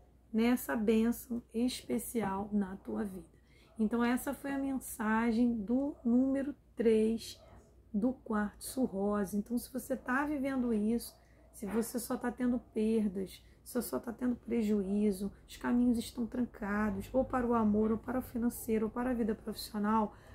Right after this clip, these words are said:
a espiritualidade te liberta, sabe? Vai fazer com que você siga adiante, vai fazer com que você tenha a alegria, a felicidade que você está buscando. A partir de hoje,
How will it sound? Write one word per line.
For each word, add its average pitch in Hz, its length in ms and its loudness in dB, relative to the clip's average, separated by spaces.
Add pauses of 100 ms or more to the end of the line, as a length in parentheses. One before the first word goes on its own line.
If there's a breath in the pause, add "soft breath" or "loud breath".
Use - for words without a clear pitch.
(100)
a 247 140 4
espiritualidade 254 1040 0
te - 160 -12
liberta, 208 720 -2 (400 soft breath)
sabe? 214 520 2
Vai 233 220 2
fazer 240 480 2
com 240 180 -6
que - 140 -12
você 233 600 0
siga 277 420 -2
adiante, 202 680 0 (240 loud breath)
vai 233 140 -2
fazer 240 460 0
com 247 140 -4
que - 120 -6
você 240 340 -2
tenha 240 280 -2
a - 20 0
alegria, 233 540 0
a 254 60 -2
felicidade 214 1040 -2 (300 soft breath)
que 220 120 -6
você 220 400 -2
está 208 360 -6
buscando. 196 580 -4
A 214 60 0
partir 240 440 -6
de 277 140 0
hoje, 214 400 4